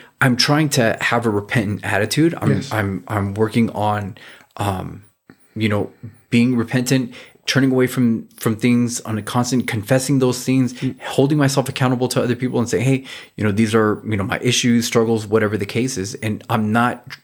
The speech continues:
Speaker 1: I'm not living in disobedience and saying, "Hey, look, this is the way I, I do things." And, you know what I mean? I'm just living this, you know,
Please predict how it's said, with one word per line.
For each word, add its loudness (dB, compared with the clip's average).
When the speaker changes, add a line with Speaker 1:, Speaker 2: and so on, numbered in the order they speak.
Speaker 1:
I'm 2
not 0
living 2
in -2
disobedience -2
and -12
saying, -2
"Hey, 2
look, 4
this 4
is 6
the 4
way 4
I, 0
I 2
do 0
things." -4
And, -2
you 0
know 2
what 2
I 0
mean? 2
I'm -2
just -4
living 2
this, -2
you -2
know, -2